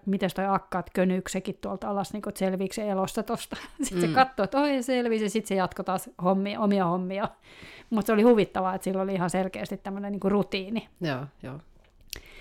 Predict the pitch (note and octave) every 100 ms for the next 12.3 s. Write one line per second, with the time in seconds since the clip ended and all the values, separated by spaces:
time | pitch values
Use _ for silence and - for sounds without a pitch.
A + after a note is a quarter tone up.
0 | - - _ - G#3 G3 G3+ E3 G#3 F#3+
1 | - G#3 G#3 G3 F3+ F3+ F#3 - - G3
2 | G#3+ G#3+ - G#3+ G#3+ A#3 G3 F#3 A3 A3+
3 | A3+ - - - - - - - - -
4 | - - _ G#3 F#3+ E3 D#3+ D3 - A2+
5 | - - - - - - F#2+ F2+ G#1 A1
6 | F3 - F3 - - - - D3+ E3+ _
7 | _ - - F#3 A#3 G#3+ D#3+ C3 - F#3
8 | F3+ - C3 B2 A#2+ B2+ A#2 C3 B2+ F#2+
9 | A#2+ - - - - G1+ G1+ - - -
10 | - E2 D#2 - - - - - E3 -
11 | A3 G3+ F#3+ F#3+ F3 F3 - G3+ A3 A#3
12 | A3 - -